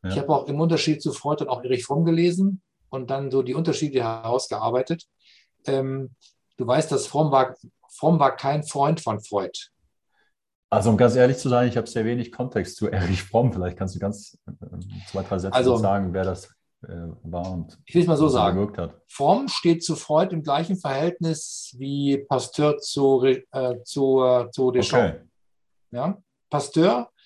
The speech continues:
Speaker 2: sagt dir vielleicht was? Der hat ja die Mikrobentheorie entwickelt.
Speaker 1: Ja.
Speaker 2: Ja.
Speaker 1: Genau.
Speaker 2: Und, äh, Pasteur hatte eigentlich zwei Tagebücher verfasst im Laufe seines Lebens.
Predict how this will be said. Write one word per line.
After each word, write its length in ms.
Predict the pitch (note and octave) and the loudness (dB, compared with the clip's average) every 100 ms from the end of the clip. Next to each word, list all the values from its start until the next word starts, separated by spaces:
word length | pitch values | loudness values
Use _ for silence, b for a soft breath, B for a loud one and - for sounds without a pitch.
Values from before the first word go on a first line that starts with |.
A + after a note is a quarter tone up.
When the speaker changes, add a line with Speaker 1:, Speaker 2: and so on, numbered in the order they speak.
| b | b
Speaker 2:
sagt 320 | - B2 E3+ | -4 0 0
dir 140 | G3 - | 0 0
vielleicht 380 | F3 F3+ F#3 G#3 | 0 0 0 -2
was? 440 | G#3 G#3 - - _ C3+ | -4 -4 -12 -20 _ -2
Der 120 | A#2+ | -2
hat 140 | D3+ | -2
ja 80 | D3 | -4
die 140 | B2 B2 | -4 -4
Mikrobentheorie 960 | B2 - C3 D#3+ E3 E3 C#3 C3 C#3 | -4 -2 -2 0 0 -2 -2 -2 -2
entwickelt. 540 | A#2+ A2 D#3+ A3 - - - _ | -6 -6 -4 -4 -4 -12 -20 _
Speaker 1:
Ja. 260 | G2+ F2 - _ _ - | -2 -2 -4 _ _ -12
Speaker 2:
Ja. 200 | A2+ C#3+ | -4 0
Speaker 1:
Genau. 260 | F#3+ - _ _ _ _ b b b - | 0 -4 _ _ _ _ b b b -10
Speaker 2:
Und, 380 | C3+ C3 B2 | -8 -8 -4
äh, 180 | C#3 B2+ | -2 -2
Pasteur 500 | A#2 C#3 A#2+ D#3+ D#3+ | -2 -6 -4 0 2
hatte 360 | D#3 D#3+ D3+ D3 | 2 0 -2 -2
eigentlich 420 | C#3+ C#3+ C#3 - | -6 -6 -12 -14
zwei 240 | - C3+ C3 | -6 -2 -2
Tagebücher 600 | B2 B2+ A#2+ G#2+ G#2+ G2 | -2 -2 -2 -4 -6 -8
verfasst 420 | F#2+ - F#2+ - | -10 -12 -14 -10
im 100 | G#2 | -6
Laufe 220 | G2+ G2 | -6 -6
seines 280 | G2 F#2 - | -10 -12 -12
Lebens. 520 | F#2+ F#2 F2+ - - | -14 -14 -18 -20 -20